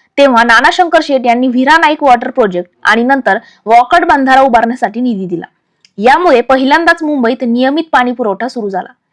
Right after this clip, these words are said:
नानांनी दाखवून दिलं की सार्वजनिक काम म्हणजे फक्त दगडविटांचं बांधकाम नव्हे, ते समाजाला नवी दिशा देणारं काम असतं.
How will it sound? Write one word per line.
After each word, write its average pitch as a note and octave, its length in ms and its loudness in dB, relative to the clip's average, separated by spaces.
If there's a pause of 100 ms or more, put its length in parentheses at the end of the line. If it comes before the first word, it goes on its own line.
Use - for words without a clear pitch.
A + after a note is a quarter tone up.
(380)
नानांनी C4 460 0
दाखवून D#4+ 380 0
दिलं A3 320 0
की C4 60 -8
सार्वजनिक C#4 560 0 (300)
काम C4+ 220 2
म्हणजे A#3+ 300 0 (380)
फक्त B3 260 -2
दगडविटांचं D#4+ 840 2
बांधकाम C#4 380 2
नव्हे, G#3+ 280 0
ते A3+ 200 -2
समाजाला A#3+ 460 2
नवी B3+ 240 0
दिशा C4 260 -2
देणारं C4 300 0
काम A3 300 -4
असतं. - 240 -12